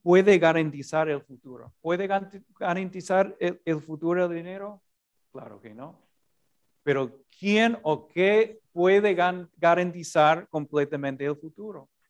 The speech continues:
Y no solamente en este mundo, sino en el mundo venidero. Solo Cristo Jesús.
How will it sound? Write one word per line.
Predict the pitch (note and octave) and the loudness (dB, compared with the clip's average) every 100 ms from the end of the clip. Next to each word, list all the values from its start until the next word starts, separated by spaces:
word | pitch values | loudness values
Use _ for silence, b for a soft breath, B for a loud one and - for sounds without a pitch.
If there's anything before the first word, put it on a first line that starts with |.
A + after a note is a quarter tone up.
| _ _ _ _ - | _ _ _ _ 2
Y | A3+ | 4
no | A3 B3 D4+ | 8 10 8
solamente | D4 C4+ C4 C4 C4 B3+ | 8 8 8 6 4 4
en | B3 | 2
este | B3 A#3+ B3 | 2 2 0
mundo, | B3+ F#4 D#4+ C3+ - _ _ _ _ _ _ _ _ _ _ | 4 4 2 -2 -6 _ _ _ _ _ _ _ _ _ _
sino | A3 A3+ | 0 2
en | A3+ | 4
el | G#3+ | 4
mundo | A3 A3+ A3+ | 6 8 8
venidero. | A3 G#3+ G#3+ C4 D4+ B3 E3 _ _ _ _ _ _ _ _ _ _ _ | 6 6 8 10 10 6 -2 _ _ _ _ _ _ _ _ _ _ _
Solo | - E3+ E3+ G3+ A3+ B3 - _ _ _ _ _ _ _ _ _ _ _ _ _ _ _ | -8 0 2 4 2 0 -12 _ _ _ _ _ _ _ _ _ _ _ _ _ _ _
Cristo | B2 A2+ _ A2 | -16 -16 _ -20
Jesús. | A#2+ A2 _ G2 _ _ | -20 -20 _ -20 _ _